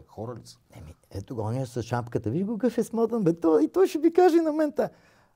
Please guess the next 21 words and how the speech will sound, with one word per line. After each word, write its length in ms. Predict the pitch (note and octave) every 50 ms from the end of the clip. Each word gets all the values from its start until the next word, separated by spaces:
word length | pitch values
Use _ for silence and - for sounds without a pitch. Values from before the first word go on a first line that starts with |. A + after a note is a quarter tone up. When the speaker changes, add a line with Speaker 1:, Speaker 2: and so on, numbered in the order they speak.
| _ _
Speaker 2:
А, 280 | - A2 G#2 G2+ G2+ - - _ _
те 80 | - D3
искат 260 | D#3+ D#3+ - F#3+ B2+
да 60 | G2
излезе 340 | F#2+ D#2 E2 F#2+ G2 G2+ A#2
някой 440 | A2 G2 F2+ - - G2 E2+ E2 - _ _
така 260 | _ - D2+ D2 D2 -
<clears throat> 1300 | _ - - - - _ - A2+ C#3+ - - F2 F#2+ _ _ _ _ _ _ _ _ _ _ _ _ _
с 40 | _
очила. 440 | - - - - C#2+ D2 D#2 F#2 G2 _ _ _ _ _ _ _ _ _ _ _ _ _ _ _ _ _ _ _ _ _ _ _ -
Вие, 320 | F2 G2 A#2 C3 C3 G#2+ E2+ - - - _ _ _ -
ето 300 | A2+ B2+ B2 - B2+ A2+
така 360 | - - A2+ - - A#2 A2
е. 200 | F#2+ D2 C2+ - - _ _ _ _ -
И 160 | - D3 D3 _ _ _ _ _ _ _ _ _ _ -
аз 80 | G#2 A2+
Speaker 1:
Същите 160 | C3+ C3+ -
Speaker 2:
съм 120 | D3+ D3 C3+
Speaker 1:
тия 60 | A2+
Speaker 2:
професор. 460 | - D3+ D3+ E3 E3+ F3 E3 E3+ D#3
Speaker 1:
хора, 280 | D3 D3+ D#3 C#3+ C#3+